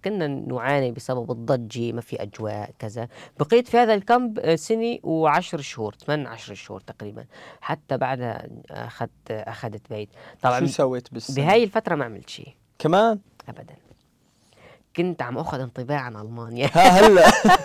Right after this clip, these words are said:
Speaker 1: <laughs> سنة وثمان شهور، والله سنة وثمان شهور ما كنت أحكي كلمة، آه، تشوس، يعني هلو،
Speaker 2: ليش ما
Speaker 1: فيجيتس.
Speaker 2: ت-، بدأت تتعلم أو بهذيك الفترة؟
Speaker 1: أول شيء، آم، انصدمت ب-، بألمانيا.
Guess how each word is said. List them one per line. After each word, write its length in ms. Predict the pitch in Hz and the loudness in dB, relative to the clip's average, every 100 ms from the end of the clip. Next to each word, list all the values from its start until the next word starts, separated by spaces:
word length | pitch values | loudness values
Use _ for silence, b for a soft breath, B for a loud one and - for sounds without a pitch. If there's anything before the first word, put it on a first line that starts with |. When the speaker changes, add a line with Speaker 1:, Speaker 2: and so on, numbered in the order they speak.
| - | 2
Speaker 1:
<laughs> 400 | 381 - - - | 0 0 -14 -18
سنة 360 | - - 196 196 | -14 0 2 4
وثمان 460 | 180 196 185 170 | 2 4 4 2
شهور، 300 | 151 170 165 - B B | -4 -2 -2 -4 B B
والله 360 | 135 143 180 185 | 2 4 4 4
سنة 280 | - 185 | -2 -2
وثمان 440 | 175 151 165 180 160 | -2 0 0 0 -4
شهور 300 | - 170 170 | -4 -4 -2
ما 120 | 143 | -4
كنت 320 | - 175 160 | -2 -6 -4
أحكي 360 | 151 - 160 170 b b b _ | -8 -8 -8 -8 b b b _
كلمة، 280 | 160 165 156 151 - | -6 -4 -6 -10 -18
آه، 200 | - - - - _ _ | -18 -18 -20 -20 _ _
تشوس، 420 | - 147 - - | -6 -4 -6 -16
يعني 240 | 110 101 107 | -16 -14 -12
هلو، 380 | - 135 120 104 | -4 -2 -2 0
Speaker 2:
ليش 340 | 165 170 170 127 | 4 4 4 0
ما 140 | 139 | 2
Speaker 1:
فيجيتس. 320 | 131 123 107 | 0 0 -8
Speaker 2:
ت-، 160 | - - | -10 -10
بدأت 460 | 110 139 135 117 - | -2 2 4 2 -2
تتعلم 580 | - - 139 135 113 | -4 -2 -2 -4 -6
أو 120 | 98 95 | -10 -14
بهذيك 320 | 117 117 - | -12 -14 -14
الفترة؟ 140 | - 165 | -4 2
Speaker 1:
أول 200 | 170 151 | 2 2
شيء، 340 | 165 160 151 123 | 0 0 0 0
آم، 340 | 143 143 135 - | 0 2 0 -4
انصدمت 580 | 135 - 135 147 135 113 | -10 -4 -2 -2 -2 -8
ب-، 200 | 117 113 | -12 -10
بألمانيا. 680 | 113 113 143 117 110 104 | -10 -10 -10 -12 -14 -18